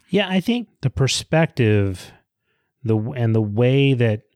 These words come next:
Brandon Sanderson chooses to write, it's just not as intimate.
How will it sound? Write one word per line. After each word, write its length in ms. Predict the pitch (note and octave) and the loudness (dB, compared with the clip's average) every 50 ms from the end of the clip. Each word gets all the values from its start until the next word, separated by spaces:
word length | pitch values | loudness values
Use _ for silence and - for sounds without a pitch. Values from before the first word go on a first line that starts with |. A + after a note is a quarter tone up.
| _ _ _ _ _ _ _ _ _ _ _ _ _ _ _ _ _ _ _ - | _ _ _ _ _ _ _ _ _ _ _ _ _ _ _ _ _ _ _ -4
Brandon 340 | B2+ A#2 A#2 A2+ A2+ A2 G2+ | -2 0 0 0 0 -2 -2
Sanderson 520 | - - A2+ A2 A2 G#2 - - G#2+ G2+ | -2 -2 -2 0 -2 -2 -2 -2 -4 -4
chooses 580 | - - - B2 A#2 A2+ A2 F#2+ G#2+ G#2 F#2+ - | -4 -2 0 0 2 2 2 0 0 -2 -2 -4
to 160 | - - A2 | -4 -4 -4
write, 840 | G2 F#2 F2+ F2+ F#2 G2 G#2 G#2+ G#2+ G#2 F#2+ F2+ F2+ F2 - - - _ _ _ _ _ _ _ _ _ _ _ | -4 -2 -4 -4 -2 0 0 2 2 2 0 -2 -4 -6 -12 -18 -20 _ _ _ _ _ _ _ _ _ _ _
it's 200 | A#2+ G#2 - - | -6 -6 -6 -6
just 320 | - - F3+ E3 - - | -4 -2 -2 -2 -2 -2
not 320 | C3+ C3+ C3 B2+ B2 C3 - | -2 -2 0 0 -2 -2 -4
as 240 | C3 A#2 G#2 G#2+ D#3 - | -4 -4 -4 -4 -6 -6
intimate. 600 | - C3+ A#2+ A#2 A#2 - D#3+ E3+ F#3+ G3 G#3 G3+ | -4 -2 -2 -2 0 -2 -2 -2 -2 -2 -4 -8